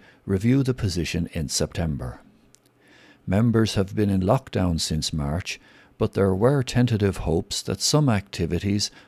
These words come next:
might have resumed in the coming weeks. However, following health advice, Marion Heary and the committee postponed the monthly gathering and a much-anticipated day trip.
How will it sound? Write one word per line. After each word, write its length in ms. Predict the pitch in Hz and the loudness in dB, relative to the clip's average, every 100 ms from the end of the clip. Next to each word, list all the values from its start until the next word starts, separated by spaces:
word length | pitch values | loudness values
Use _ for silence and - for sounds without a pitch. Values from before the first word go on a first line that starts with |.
| - | -4
might 260 | 82 110 | 0 0
have 160 | - 107 | 0 0
resumed 600 | 104 101 95 87 95 98 | 0 2 0 0 0 -2
in 220 | - 120 | 0 0
the 80 | 120 | 0
coming 460 | - 80 67 64 64 | -2 -4 -4 -4 -4
weeks. 460 | 73 - - - - _ _ _ _ _ _ - | -6 -6 -8 -8 -12 _ _ _ _ _ _ -8
However, 520 | 87 90 90 107 107 - - _ | 0 0 2 0 0 -6 -20 _
following 460 | _ 85 82 78 67 | _ -2 -2 -2 -4
health 360 | - 107 120 101 | -2 -2 -2 -2
advice, 520 | 80 78 80 - - - - _ | -2 -2 0 -2 -6 -12 -20 _
Marion 420 | 87 120 127 120 110 | 2 4 6 4 4
Heary 440 | 123 127 127 135 | 2 2 2 2
and 160 | 98 80 | 0 -2
the 60 | |
committee 500 | - 98 107 - 98 - - _ | -4 -2 0 0 -2 -4 -20 _
postponed 720 | 113 139 - - 92 98 87 | 0 2 0 -2 0 0 0
the 60 | 80 | 0
monthly 440 | 110 123 - 80 | 0 0 -2 -4
gathering 540 | 80 82 85 90 107 - - _ | 0 -2 0 0 0 -2 -12 _
and 180 | - 101 | -2 0
a 40 | 101 | 2
much-anticipated 1160 | 127 - 120 117 110 117 104 95 85 87 98 | 2 0 0 0 2 0 -2 -2 -2 0 -2
day 200 | 85 95 | 0 0
trip. 340 | 92 - 62 | 0 -4 -6